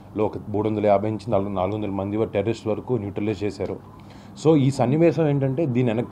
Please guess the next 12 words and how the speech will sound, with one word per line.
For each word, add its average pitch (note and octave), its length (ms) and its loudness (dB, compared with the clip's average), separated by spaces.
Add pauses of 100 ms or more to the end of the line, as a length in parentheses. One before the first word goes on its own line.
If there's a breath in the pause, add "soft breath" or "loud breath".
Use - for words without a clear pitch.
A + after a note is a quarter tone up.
ఇప్పుడు B2+ 460 2 (520 loud breath)
ఆ, G2+ 260 2
అది A#2 120 -2 (100)
చాలా C#3+ 160 8
సీక్రెటివ్‌గా D3 800 4 (200)
ఎవరికీ B2 340 0
తెలియకుండా A#2+ 500 2
ఓవర్ A#2 280 2
నైట్ A#2 220 0
జరిగిన G#2+ 280 -2
మిషన్ G2 300 -8
అనమాట. D#2+ 320 -8